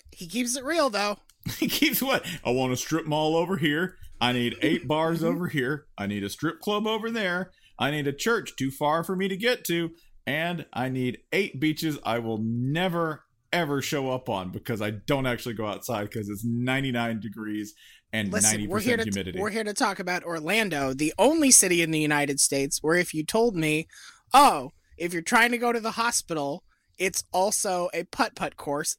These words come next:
Speaker 1: I would believe you. Why not Myrtle Beach? Myrtle Beach doesn't have hospitals.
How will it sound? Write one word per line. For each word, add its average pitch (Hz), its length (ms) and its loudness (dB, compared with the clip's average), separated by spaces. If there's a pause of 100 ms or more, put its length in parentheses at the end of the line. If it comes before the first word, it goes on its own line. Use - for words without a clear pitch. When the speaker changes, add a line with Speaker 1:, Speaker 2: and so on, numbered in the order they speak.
Speaker 1:
I 170 160 0
would 175 160 -6
believe 202 340 -4
you. 95 220 -10 (280)
Why 175 240 2
not 214 200 2
Myrtle 202 260 0
Beach? 247 400 -4
Myrtle 143 240 -4
Beach 170 300 -8
doesn't 185 260 -4
have 190 220 0
hospitals. - 760 -10